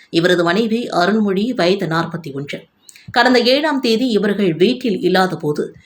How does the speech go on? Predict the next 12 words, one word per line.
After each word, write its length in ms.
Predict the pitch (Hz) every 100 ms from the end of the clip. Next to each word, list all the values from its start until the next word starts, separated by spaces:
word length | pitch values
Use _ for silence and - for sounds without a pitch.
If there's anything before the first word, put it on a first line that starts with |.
| _ 165
வீட்டின் 460 | 196 262 254 214 185
பின்பக்க 560 | 214 262 269 247 226
சுவரை 340 | 208 175 190 185
உடைத்து 380 | 160 170 180 151 131 - _ -
ரூபாய் 340 | 240 247 233 196
இரண்டு 320 | 233 285 285
புள்ளி 340 | 262 220 214 226 -
இருபத்து 440 | 202 240 247 240 190
ஐந்து 220 | 180 202 220
லட்சம் 280 | 196 190 165
மதிப்புடைய 520 | 170 180 180 180 165
நகை 300 | 151 160 156